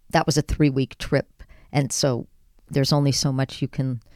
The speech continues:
learn and see, especially if you don't speak Chinese. I then went back to China in nineteen seventy-nine.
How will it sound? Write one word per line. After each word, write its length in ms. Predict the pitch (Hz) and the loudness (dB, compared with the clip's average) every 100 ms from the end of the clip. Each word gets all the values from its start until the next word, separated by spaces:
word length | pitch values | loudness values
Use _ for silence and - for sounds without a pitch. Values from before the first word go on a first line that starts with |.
| - _ - - - | -20 _ -20 -16 -4
learn 380 | 147 147 139 135 | 0 2 2 0
and 200 | 131 120 | -2 0
see, 200 | - 143 | 2 4
especially 460 | 135 - 139 - | 4 0 -2 0
if 100 | 131 | 0
you 60 | 139 | 0
don't 160 | 131 - | 0 -2
speak 260 | - 139 - | -2 -4 2
Chinese. 440 | 139 139 135 123 - | 4 6 4 2 2
I 60 | |
then 260 | 160 180 175 | 4 2 2
went 200 | 156 143 | 0 4
back 220 | 160 165 | 4 4
to 80 | 170 | 0
China 320 | - 147 135 | 2 2 2
in 120 | 131 135 | 2 2
nineteen 380 | 139 135 147 | 2 2 -2
seventy-nine. 880 | 127 135 131 123 127 131 131 117 | 0 0 0 2 2 4 4 2